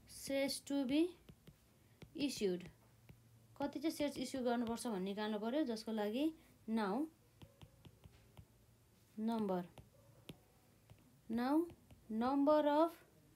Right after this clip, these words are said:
shares to be, shares to be सोल्डमा चाहिँ हाम्रो छ equal to funds to be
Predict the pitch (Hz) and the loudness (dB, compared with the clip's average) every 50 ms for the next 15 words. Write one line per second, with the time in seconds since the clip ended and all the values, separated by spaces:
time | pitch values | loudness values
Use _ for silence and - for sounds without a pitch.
0 | - - - - - - - - - - - - - - - - - - 262 262 | -20 -20 -20 -20 -20 -20 -20 -20 -20 -20 -20 -20 -20 -18 -16 -12 -6 -2 0 0
1 | 262 262 262 - - 226 214 185 185 175 175 175 - - - - - - - - | 0 0 -2 -4 -2 -2 -2 0 0 -2 -2 -4 -10 -16 -20 -20 -20 -20 -20 -20
2 | - - - - - - - - - - - - - - 240 240 254 254 - - | -20 -20 -20 -20 -20 -20 -20 -20 -20 -14 -14 -12 -8 -4 -2 -2 -2 -2 -4 -8
3 | - - 254 214 220 269 302 349 359 - - - - - - - - - - - | -6 -4 -4 -2 0 0 0 0 0 -4 -18 -20 -20 -20 -20 -20 -20 -20 -20 -20
4 | - - - - - - - - - - - - - - - - - 220 220 214 | -20 -20 -20 -20 -20 -20 -20 -20 -20 -20 -20 -20 -20 -18 -12 -6 -4 -2 0 0
5 | 214 202 208 208 202 196 202 247 262 240 185 175 180 185 185 - 226 269 294 285 | 0 -2 -2 -4 -4 -4 -4 -4 -4 -4 -4 -4 -4 -6 -6 -6 -4 -4 -4 -6
6 | - - 240 220 202 - 196 202 190 - 262 294 302 294 - - - - - - | -8 -12 -14 -12 -6 -4 -4 -4 -4 -2 -2 -2 -2 -4 -8 -16 -18 -16 -18 -18
7 | - - - - - - - - - - - - - - - - - - - - | -18 -20 -20 -20 -20 -20 -20 -20 -20 -20 -20 -20 -20 -20 -20 -20 -20 -20 -20 -16
8 | - - 240 247 269 277 269 269 277 277 - - 254 254 254 254 214 247 277 | -10 -4 -2 0 0 0 0 -2 -4 -8 -6 -4 -2 0 0 0 0 0 2